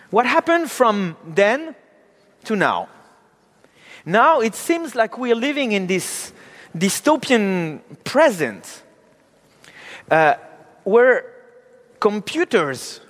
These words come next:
turn into our enemies, or, or rather, computers have been engineered in a way where we would be their enemies.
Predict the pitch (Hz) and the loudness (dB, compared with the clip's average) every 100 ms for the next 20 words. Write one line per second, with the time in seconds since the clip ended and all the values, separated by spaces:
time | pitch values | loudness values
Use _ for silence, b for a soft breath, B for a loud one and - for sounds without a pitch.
0 | _ _ _ - 247 302 302 - - 214 | _ _ _ -2 0 0 -4 -12 -10 -8
1 | 233 277 262 220 180 - 208 185 127 101 | -8 -6 0 0 -2 -4 -4 -4 -6 -10
2 | 95 - - _ b b - 180 175 190 | -16 -20 -20 _ b b 0 0 2 0
3 | 185 214 226 294 311 - B B B - | 2 0 -2 -4 -6 -10 B B B -2
4 | 208 202 294 330 262 208 185 185 208 190 | -2 -2 -4 -2 0 0 -2 -4 -6 -6
5 | 175 175 180 262 349 175 110 - - _ | -6 -8 -6 -2 0 0 -2 -20 -20 _
6 | b b - 190 180 180 240 285 143 - | b b -6 -4 -2 2 2 4 0 -4
7 | - - b b b b - 180 170 - | -16 -20 b b b b -2 2 2 -2
8 | - 170 170 269 349 240 220 151 175 139 | -10 -12 -6 0 0 0 -4 -8 -14 -14
9 | 120 151 165 151 - 170 147 113 95 - | -18 -2 0 0 0 -2 -2 -6 -10 -16
10 | - | -20